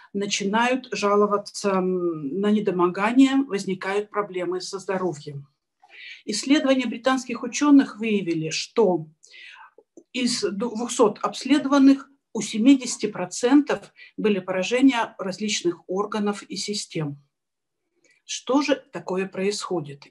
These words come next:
и чем опасно? Какие жалобы?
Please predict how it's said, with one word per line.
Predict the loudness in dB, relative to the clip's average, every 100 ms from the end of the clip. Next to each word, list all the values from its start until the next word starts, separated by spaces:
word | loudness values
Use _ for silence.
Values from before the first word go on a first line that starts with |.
| _
и | -14
чем | -6 -2 0 -2
опасно? | -8 -6 -8 -8 -16 -20 _ _ _ -20 -16
Какие | -8 -6 2 2
жалобы? | 2 0 -4 -6 -12 -16 -18